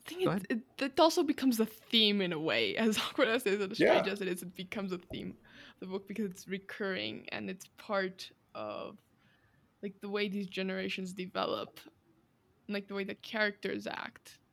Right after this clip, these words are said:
Speaker 1: 'Cause there's this huge fear of it, but then everybody's drawn to the same thing. And it's the cycle that repeats in every generation.
Speaker 3: And it makes sense given the, uh, the sort of, like, passing down through bloodlines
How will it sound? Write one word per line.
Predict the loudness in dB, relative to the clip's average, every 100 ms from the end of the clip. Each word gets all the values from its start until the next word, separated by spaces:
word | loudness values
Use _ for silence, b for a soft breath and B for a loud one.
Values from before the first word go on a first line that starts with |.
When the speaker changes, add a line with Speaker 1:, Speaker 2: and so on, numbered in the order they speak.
| -10
Speaker 1:
'Cause | -6 -6 -8 -4
there's | 2 2
this | 0 -6 -10 -16 -10 -2
huge | -2 -2 -10 0
fear | 4 6
of | 4 0
it, | -4 -4
but | -6
then | -2
everybody's | -2 -2 -4 -2 -2 -6 -6
drawn | 4 8 8 6
to | 0
the | -4 0
same | 0 0
thing. | -2 -2 -2 -4 -8 -12 b b b b b b _ _ _
And | -6 -4
it's | -4 -10 -16 -14 -6
the | -4
cycle | 0 -2 0 -2
that | -2 -4
repeats | -10 -8 -10 -8
in | -8
every | -8 -8
generation. | -10 -10 -8 -8 -8 -6 0
Speaker 3:
And | 2
it | 4
makes | 2 2 2
sense | 4 2 2
given | 2 4 6 4 0
the, | -2 -4 -2 -4 -6 _ -2
uh, | 2 4 2 -2 -10 _ _ _ _ _ _ _ _ _ -10
the | -4 0 0 0
sort | 4 6
of, | 4 2
like, | 0 0 0
passing | 4 4 4 4
down | 6 6 2
through | -6 -6
bloodlines | 2 2 4 2 2